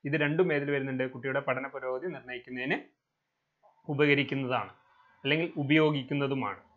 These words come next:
ഏതിലൊക്കെയാണ്? കണ്ടിന്യുവസ് ഇവാലുവേഷന്റെയും time ഇവാലുവേഷന്റെയും രേഖപ്പെടുത്തലുകളിലൂടെയാണ് കുട്ടികളുടെ പഠന പുരോഗതി നിർണ്ണയിക്കുന്നത് എന്നുള്ളതാണ്. അത് ചോദ്യമായിട്ട് വന്നിട്ടുള്ളതാണ്, അത് നിങ്ങൾ ഓർത്തു വെക്കാൻ ശ്രമിക്കുക. അടുത്ത ക്ലാസ്സിലൂടെ നമ്മൾ പരിചയപ്പെടാൻ പോകുന്നത് വിലയിരുത്തൽ പ്രക്രിയയിൽ വരുന്ന പ്രധാനപ്പെട്ട മൂന്ന്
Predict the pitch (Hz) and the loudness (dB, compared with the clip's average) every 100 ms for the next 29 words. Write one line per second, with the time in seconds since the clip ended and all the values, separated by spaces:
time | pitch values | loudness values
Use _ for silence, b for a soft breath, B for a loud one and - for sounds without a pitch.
0 | _ _ _ _ - 147 156 165 170 160 | _ _ _ _ 2 4 6 4 4 4
1 | 202 - - 143 151 165 160 147 143 147 | 2 0 2 4 4 0 0 2 4 4
2 | 143 151 147 147 226 - _ _ _ 147 | 0 -2 0 2 2 -2 _ _ _ 6
3 | 175 165 151 147 147 143 147 147 190 139 | 6 6 4 4 4 0 0 0 2 2
4 | 139 - 151 147 147 147 147 143 139 135 | 2 2 -4 -2 -2 0 -2 -2 -4 -4
5 | 135 135 131 - 139 135 - 135 131 151 | -6 -10 -14 -8 -2 0 0 0 0 -2
6 | 135 131 135 143 185 123 127 127 123 139 | -4 -4 -2 -2 -6 -8 -6 -6 -6 -8
7 | 123 120 117 110 110 135 - 143 165 160 | -8 -8 -8 -8 -8 -10 -2 0 0 2
8 | 156 147 139 139 151 139 135 143 202 135 | 2 2 -2 -2 -4 -2 0 0 0 -2
9 | 131 127 139 123 - 120 123 127 123 113 | -4 -4 0 0 0 -6 -6 -12 -16 -16
10 | 104 95 _ b b 175 196 202 240 202 | -14 -16 _ b b 8 8 8 10 10
11 | 185 190 185 185 170 165 151 143 165 165 | 10 8 6 6 2 4 4 4 2 4
12 | 160 151 151 147 143 165 160 143 156 147 | 2 2 0 0 0 0 0 0 -2 -4
13 | 165 156 143 143 139 156 147 135 135 147 | -6 -6 -8 -2 0 0 -2 -4 0 0
14 | - 143 143 147 147 147 156 135 139 160 | 0 0 2 0 -2 -2 -2 -4 -8 -6